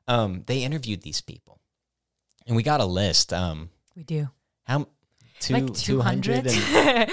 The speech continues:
Speaker 2: <laughs> Yeah.
Speaker 1: I can't remember the exact number,
Speaker 2: Yeah.
Speaker 1: but I, I think it was, like, two hundred and thirty or something. It was quite a few interviews, and we've got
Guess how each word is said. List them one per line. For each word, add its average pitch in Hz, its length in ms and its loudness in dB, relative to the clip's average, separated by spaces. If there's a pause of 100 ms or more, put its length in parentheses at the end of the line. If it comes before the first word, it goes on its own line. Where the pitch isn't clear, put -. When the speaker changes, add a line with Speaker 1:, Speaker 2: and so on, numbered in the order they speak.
(120)
Speaker 2:
<laughs> 311 140 -6
Yeah. 160 480 2
Speaker 1:
I 123 120 0
can't 202 180 2
remember 175 300 4
the 156 160 4
exact 110 400 4
number, 107 320 -4
Speaker 2:
Yeah. 143 140 -4
Speaker 1:
but 101 160 -4 (360)
I, - 40 -14 (120)
I 147 80 -2
think 180 140 -2
it - 20 2
was, 151 80 0
like, 151 220 2
two 120 160 0
hundred 123 320 0
and 90 120 -6
thirty 98 560 -4
or 90 140 -4
something. 107 380 0
It 131 80 0
was 147 120 0
quite 175 320 -2
a 131 60 4
few 120 500 -2
interviews, 101 520 -2
and 110 120 -2
we've 131 200 0
got 139 400 2